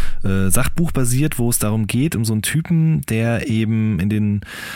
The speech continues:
ja, in den Ende der neunziger, Anfang der zweitausender muss das gewesen sein, in so einem Presswerk gearbeitet hat und gecheckt hat, wie er halt quasi an den Sicherheitsleuten diese C Ds,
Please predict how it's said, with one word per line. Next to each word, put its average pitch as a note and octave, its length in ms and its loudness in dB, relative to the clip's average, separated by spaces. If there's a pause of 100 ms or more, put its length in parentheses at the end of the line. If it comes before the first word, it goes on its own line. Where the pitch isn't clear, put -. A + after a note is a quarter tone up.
(140)
ja, F#2 140 0
in G#2 180 -2
den G2+ 220 0
Ende C#3 260 0
der B2 80 0
neunziger, C3+ 500 -2
Anfang C#3 280 -2
der B2+ 100 -2
zweitausender B2+ 580 -2
muss D3 140 0
das - 140 -4
gewesen C3 300 -2
sein, A#2 200 0
in A2+ 80 -2
so A2+ 60 0
einem G#2 80 -2
Presswerk B2+ 400 -4
gearbeitet G2+ 480 -2
hat A#2 180 -4
und A2 80 -2
gecheckt - 460 -2
hat, A2 180 -4
wie G#2+ 140 0
er B2 160 0
halt A2 160 -2
quasi G#2+ 420 -2
an A2 180 -2
den A2+ 160 0
Sicherheitsleuten A2+ 840 -2
diese G2+ 460 0 (500)
C G#2+ 220 -2
Ds, B2 500 0